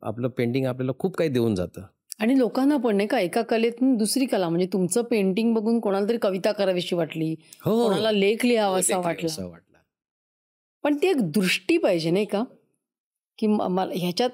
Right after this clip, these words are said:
Speaker 2: हे न काहीतरी आहे, म्हणजे ह्याच्यातनं कंपोजिशन होईल आणि
Speaker 1: नुसतं असं नाही की तो फोटो काढला आणि मी ते पेंटिंग केलं, असं नाही. मग ते म्हण-, लोकं म्हणतील, "मग फोटो आणि तुमच्या पेंटिंगमध्ये फरक काय आहे?"
Speaker 2: फरक काय?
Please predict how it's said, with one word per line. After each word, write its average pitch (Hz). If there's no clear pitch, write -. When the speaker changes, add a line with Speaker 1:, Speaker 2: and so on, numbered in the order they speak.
Speaker 2:
हे 233
न 277
काहीतरी 233
आहे, 196
म्हणजे 170
ह्याच्यातनं 196
कंपोजिशन 185
होईल 165
आणि 233
Speaker 1:
नुसतं 254
असं 262
नाही 240
की 180
तो 165
फोटो 147
काढला 147
आणि 143
मी 139
ते 143
पेंटिंग 120
केलं, 117
असं 135
नाही. 120
मग 156
ते 185
म्हण-, 175
लोकं 175
म्हणतील, 180
"मग 175
फोटो 156
आणि 170
तुमच्या 160
पेंटिंगमध्ये 156
फरक 139
काय 95
आहे?" 82
Speaker 2:
फरक 175
काय? 139